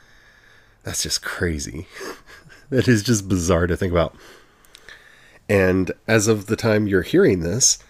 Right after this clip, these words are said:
the first full episode will be out, and that's the first two chapters of the book. Every week, two more chapters will be coming out.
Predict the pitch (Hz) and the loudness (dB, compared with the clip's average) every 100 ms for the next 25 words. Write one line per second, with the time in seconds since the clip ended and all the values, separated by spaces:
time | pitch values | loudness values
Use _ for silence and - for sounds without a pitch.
0 | - - - 104 104 - - 131 131 - | -20 -20 -12 -6 -6 -6 -2 0 0 -4
1 | - - - 123 127 - 117 127 - 107 | -12 -14 -4 0 0 0 -4 -2 0 0
2 | 95 90 95 90 71 - - - - 95 | 0 -4 -4 -4 -6 -8 -16 -16 -4 0
3 | 95 95 - 107 123 110 - - 123 165 | 0 0 -4 -4 -4 -4 -6 -6 -2 -2
4 | 151 123 107 107 110 156 - - _ - | -2 -4 -4 -4 -2 -4 -4 -14 _ -20
5 | _ _ _ _ _ _ _ _ - 92 | _ _ _ _ _ _ _ _ -6 0
6 | 92 101 160 - - - - - - 101 | 2 4 2 0 -12 -14 -20 -16 -6 -2
7 | 92 95 - 123 - 127 113 - - - | 0 -2 -2 -2 -2 -4 -4 -8 -18 -10
8 | 95 95 107 104 110 107 117 143 - | -2 -2 -2 -2 0 0 2 0 -2